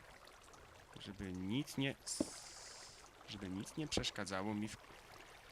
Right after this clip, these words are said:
w op-, opatrzaniu. Ło! Dobrze, że to nie lawa.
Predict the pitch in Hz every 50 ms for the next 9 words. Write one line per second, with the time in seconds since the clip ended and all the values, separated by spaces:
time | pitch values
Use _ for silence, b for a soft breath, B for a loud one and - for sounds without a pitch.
0 | B B - 92 95 95 95 95 95 92 92 92 - - - - 107 107 - -
1 | - - - - 98 - 131 127 - - - 123 117 113 110 104 - - - -
2 | - 92 98 113 139 139 139 B B B B B B B B B B - - -
3 | - - - - - - - - - - - - - - - - - - - -
4 | - - - - - - - - - - - - - - - - - - - -
5 | - - - - - - - - - - 101 107 90 87 85 80 73 - 78 80
6 | 71 69 73 73 - -